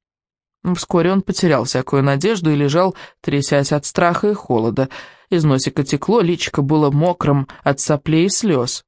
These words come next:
Теперь он понял, что его бросили, и инстинкт подсказал ему вести себя тихо.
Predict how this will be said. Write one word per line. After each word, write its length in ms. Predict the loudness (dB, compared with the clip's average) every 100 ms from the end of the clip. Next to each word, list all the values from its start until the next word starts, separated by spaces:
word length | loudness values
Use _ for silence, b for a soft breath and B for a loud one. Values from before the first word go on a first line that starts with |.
| _ _ _ _ _ -12 -6
Теперь 320 | -4 0 2
он 120 | 0
понял, 300 | 0 0 0
что 160 | 0 0
его 160 | 2
бросили, 540 | 2 2 0 0 -2 -4 B B B
и 120 | 0
инстинкт 600 | 0 -2 -2 0 0 -4
подсказал 540 | -6 -2 0 2 2
ему 220 | 2 0 0
вести 340 | 0 0 -2
себя 300 | 0 0 0
тихо. 500 | -2 -4 -4 -4 -12